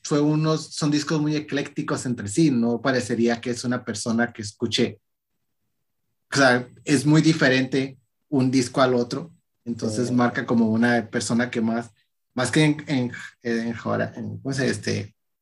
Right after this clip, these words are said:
Speaker 1: ah, ponerse en una, en una estilo de música como que explora, entonces me hizo súper, súper chido, la verdad.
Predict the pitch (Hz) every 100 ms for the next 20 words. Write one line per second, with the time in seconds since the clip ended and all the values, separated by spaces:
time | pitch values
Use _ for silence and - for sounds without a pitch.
0 | _ 107 - - - _ _ _ - 127
1 | 135 - 151 139 139 135 117 123 113 117
2 | 131 123 104 - - _ _ - - -
3 | - 147 123 127 127 147 160 160 117 104
4 | - - 123 127 110 104 _ _ _ 123
5 | 135 120 117 - 113 120 104 - - _
6 | _ 131 123 113 170 190 165 131 117 139
7 | 139